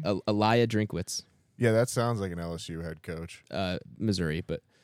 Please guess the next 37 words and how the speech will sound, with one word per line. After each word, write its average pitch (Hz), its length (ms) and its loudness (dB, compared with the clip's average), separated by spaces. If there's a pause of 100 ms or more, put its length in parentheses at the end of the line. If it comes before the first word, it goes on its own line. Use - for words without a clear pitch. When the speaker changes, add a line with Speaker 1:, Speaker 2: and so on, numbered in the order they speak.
Speaker 2:
Sorry, 85 280 2
Missouri. 95 280 2
Speaker 1:
um, 80 460 -2
Speaker 2:
Did 127 160 0
you 233 60 0
not 220 140 6
say 208 220 4
L 147 240 4
S 165 140 4
U? 131 60 4
What? 117 280 4
Am 127 140 4
I 185 60 6
just 330 100 6
Speaker 1:
Missouri, 127 320 8
Missouri 127 340 6
Tigers? 131 520 2
Speaker 2:
Ah, 113 200 4
there 104 140 4
we 95 80 -4
go. 78 240 -6
Speaker 1:
Mm. 87 80 -4
Speaker 2:
I 110 120 6
heard 120 200 2
Tigers. 101 640 -2
Maybe 92 100 0
Speaker 1:
Ah, 92 140 2
Speaker 2:
that's 87 200 2
Speaker 1:
yes. - 60 -4
Speaker 2:
what 85 120 -2
it 85 80 -4
Speaker 1:
There's 101 140 2
Speaker 2:
was. 80 80 -4
Speaker 1:
three 123 140 6
Tigers 95 520 -2
in, 87 180 -4
uh, 117 40 0